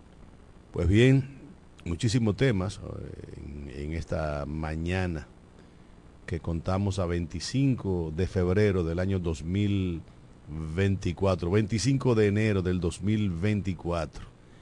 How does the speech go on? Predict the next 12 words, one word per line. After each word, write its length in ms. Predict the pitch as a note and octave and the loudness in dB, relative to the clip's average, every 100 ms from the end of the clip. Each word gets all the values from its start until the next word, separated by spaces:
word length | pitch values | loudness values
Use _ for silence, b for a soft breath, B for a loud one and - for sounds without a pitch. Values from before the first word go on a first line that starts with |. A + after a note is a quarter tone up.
| B B - | B B -4
próximo 520 | E2 G2 - F#2 F2+ | -2 0 0 -2 0
ya 420 | F2+ F#2 F2+ E2 | 2 2 0 -2
a 60 | D#2 | -4
finalizar 840 | F#2 E2+ E2+ E2 D2+ G2 G#2 F2 - - | -4 -4 -2 -4 -2 2 2 2 -4 -10
este 340 | E2+ E2+ F#2+ F#2 | -8 -2 0 0
año, 280 | F2 F2 - | 0 -2 -2
este 260 | F2+ - F#2+ | -4 0 2
mes, 320 | G#2 A#2+ - - B B B B B B - | 2 0 -6 -16 B B B B B B -6
primer 300 | G2 F#2+ G2+ | -2 2 2
mes 160 | G#2 A2 | 4 4
del 180 | A2 | 4
año, 320 | G2 F#2+ F#2 | 4 2 0